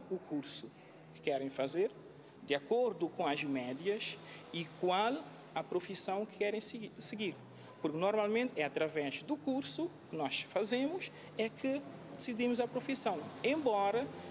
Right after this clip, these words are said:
durante este percurso há a possibilidade de alterar, tendo em conta a dinâmica social. Um outro aspecto no ensino secundário é que, eh, quando o aluno, por exemplo, ficar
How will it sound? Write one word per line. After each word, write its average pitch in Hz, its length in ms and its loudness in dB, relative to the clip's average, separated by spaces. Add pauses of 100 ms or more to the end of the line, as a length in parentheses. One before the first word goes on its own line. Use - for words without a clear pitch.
(180)
durante 269 420 2
este - 160 0
percurso - 720 0
há 208 180 4
a 214 40 2
possibilidade 185 880 2
de 208 280 2 (320)
alterar, 175 440 4
tendo 190 200 0
em 180 60 -2
conta 190 300 0
a 202 40 4
dinâmica 202 760 2 (220)
social. 180 440 2 (500)
Um 214 160 6
outro 277 260 4
aspecto 226 600 2 (320)
no 254 280 4
ensino 175 360 2
secundário 160 600 0 (580)
é - 100 2
que, 247 420 0 (480)
eh, 180 440 2 (420)
quando 247 580 4 (460)
o 185 80 6
aluno, 226 260 6
por 269 200 2
exemplo, 151 480 0 (360)
ficar 208 640 2